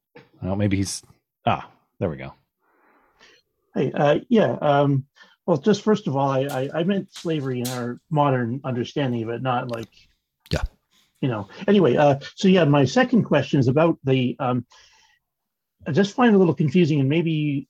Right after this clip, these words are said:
Speaker 2: you know, based on what you're saying about the way their seating arrangement is, um, you know how he,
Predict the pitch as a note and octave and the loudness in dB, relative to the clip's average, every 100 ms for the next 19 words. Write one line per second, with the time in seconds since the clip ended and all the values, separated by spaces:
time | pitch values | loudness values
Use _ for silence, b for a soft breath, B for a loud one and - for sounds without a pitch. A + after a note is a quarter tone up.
0 | _ D#3 C3+ D#3 C#3+ - D3 B2+ C3 - | _ -6 -2 0 -2 -2 -2 0 -4 -6
1 | C#3 - D3 C#3+ C3 B2+ D3 B2+ C3+ B2+ | -8 -2 -2 -2 -4 -6 -4 -2 -2 -2
2 | A2+ - F3+ E3 C3 B2+ A#2 - B2 C3+ | -6 -2 -2 -2 -4 -6 -10 -12 -6 -6
3 | - _ B B B - D#3 D3+ D3 - | -8 _ B B B 0 2 2 2 -4
4 | b b - E3+ A3 G3 F3 C3+ D3 C#3+ | b b -2 2 4 6 4 2 0 -2